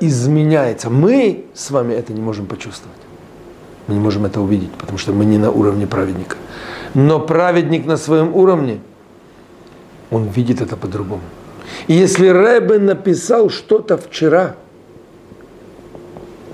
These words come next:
десять минут тому назад, пять минут тому назад, и вдруг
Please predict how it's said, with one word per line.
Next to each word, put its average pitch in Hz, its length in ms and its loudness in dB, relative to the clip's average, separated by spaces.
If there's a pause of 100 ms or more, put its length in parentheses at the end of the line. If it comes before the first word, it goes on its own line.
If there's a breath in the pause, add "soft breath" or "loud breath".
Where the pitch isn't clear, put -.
(120)
десять 190 500 2
минут 175 240 2
тому 139 160 2
назад, 113 300 -2 (640 loud breath)
пять 254 280 0
минут 214 260 2
тому 185 160 2
назад, 170 360 2
и 208 120 4
вдруг 185 760 0